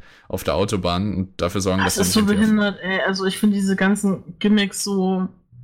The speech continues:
Speaker 1: Aber
Speaker 2: Es
Speaker 1: so
Speaker 2: ist ja dann
Speaker 1: praktisch.
Speaker 2: überhaupt gar kein Lernvorgang mehr, den du hast, wenn du irgendwie Auto fährst. Also es ist kein, äh,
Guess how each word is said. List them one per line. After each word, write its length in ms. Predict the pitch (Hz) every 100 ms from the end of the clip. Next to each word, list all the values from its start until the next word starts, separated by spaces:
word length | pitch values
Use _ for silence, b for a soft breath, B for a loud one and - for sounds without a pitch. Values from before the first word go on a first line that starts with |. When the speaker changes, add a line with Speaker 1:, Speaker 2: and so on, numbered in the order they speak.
| - B B B _ -
Speaker 1:
Aber 100 | 156
Speaker 2:
Es 80 |
Speaker 1:
so 60 | 220
Speaker 2:
ist 80 | 269
ja 80 | 262
dann 80 | 254
Speaker 1:
praktisch. 180 | 247
Speaker 2:
überhaupt 260 | 226 254 -
gar 140 | 262 254
kein 380 | 247 233 226
Lernvorgang 760 | 208 208 285 262 254 240 220 220
mehr, 180 | 214 208
den 180 | 208 208
du 140 | 196
hast, 300 | 202 202 -
wenn 140 | 202 202
du 140 | 196
irgendwie 460 | 143 196 202 196 175
Auto 220 | 190 196
fährst. 340 | - 185 185 196
Also 120 | 190
es 180 | 196 208
ist 80 | -
kein, 300 | 220 220 214
äh, 320 | 208 208